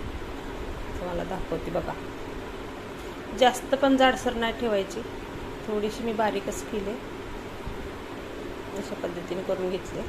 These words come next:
खूप छान लागते बघा ही मिरची, पिकलेल्या मिरचीची, आपली लाल मिरची आहे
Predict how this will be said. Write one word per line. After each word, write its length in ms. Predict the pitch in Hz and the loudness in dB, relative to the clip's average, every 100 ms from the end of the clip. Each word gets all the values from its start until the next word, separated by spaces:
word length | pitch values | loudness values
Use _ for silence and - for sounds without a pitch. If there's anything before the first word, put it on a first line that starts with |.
| - - - - - - - - - - - - - - - - - - - - | -6 -6 -8 -8 -8 -8 -8 -8 -8 -8 -8 -8 -6 -6 -6 -8 -8 -8 -8 0
खूप 280 | 254 247 - | 2 2 2
छान 140 | 262 | 4
लागते 380 | 233 233 - 208 | 4 2 2 0
बघा 140 | 196 | 4
ही 120 | 196 190 | 4 2
मिरची, 360 | 196 - - 233 - - - - - - - - | 0 -2 -6 -4 -6 -8 -8 -8 -8 -8 -8 -4
पिकलेल्या 440 | 220 - 214 214 233 - - - - - - - - - - | -4 2 4 4 0 -6 -8 -8 -8 -6 -6 -8 -8 -8 -2
मिरचीची, 520 | 214 208 - 196 - | 0 0 -2 -4 0
आपली 300 | 196 - 202 | 0 0 2
लाल 180 | 202 202 | 6 6
मिरची 420 | 202 90 - - | 4 2 0 -4
आहे 80 | 202 | -4